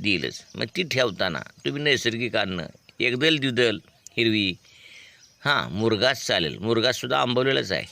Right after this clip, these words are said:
परंतु त्याला प्रमाण आहे, एक वेळ मुरघास, एक वेळ हे, हे जरा जास्तच आंबवलेलं आहे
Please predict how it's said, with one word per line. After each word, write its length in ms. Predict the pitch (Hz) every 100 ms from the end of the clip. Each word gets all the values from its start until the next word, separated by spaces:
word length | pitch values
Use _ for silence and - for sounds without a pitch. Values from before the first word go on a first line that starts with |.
| - 143
परंतु 280 | 151 156
त्याला 200 | 165 202 208
प्रमाण 300 | 220 147 110
आहे, 100 | 98
एक 200 | 110 90
वेळ 120 | 104 104
मुरघास, 420 | 107 104 131 -
एक 200 | 107 82
वेळ 140 | 90 82
हे, 140 | 60 - - - - - - -
हे 140 | 165
जरा 220 | 175 190
जास्तच 460 | 175 175 160 - 151
आंबवलेलं 520 | 131 110 90 78 64
आहे 180 | -